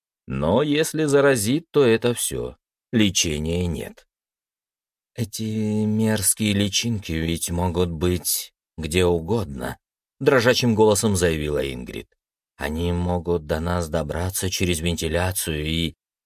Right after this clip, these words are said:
"Успокойся", одернула ее Майя. "В каждой спице автономной системы жизнеобеспечения, и чтобы подключить их в общую с осью и другими спицами сеть, еще нужно потрудиться".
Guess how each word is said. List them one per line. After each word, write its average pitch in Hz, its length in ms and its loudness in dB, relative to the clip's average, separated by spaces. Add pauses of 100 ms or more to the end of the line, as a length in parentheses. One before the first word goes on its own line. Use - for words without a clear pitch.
(300)
"Успокойся", - 840 -2 (280)
одернула 113 500 4
ее 82 360 0
Майя. 55 440 -10 (1120)
"В - 120 -16
каждой 120 420 4
спице 107 500 2
автономной 98 600 6
системы 117 520 4
жизнеобеспечения, 92 1500 2
и 95 200 4
чтобы 101 480 2
подключить 104 800 0
их 123 200 -2
в 120 140 0
общую 127 460 2
с - 140 2
осью 131 580 2 (180)
и 143 140 2
другими 120 600 2
спицами 98 580 2
сеть, 98 500 0 (540)
еще 123 320 -2
нужно 107 360 0
потрудиться". 69 720 -2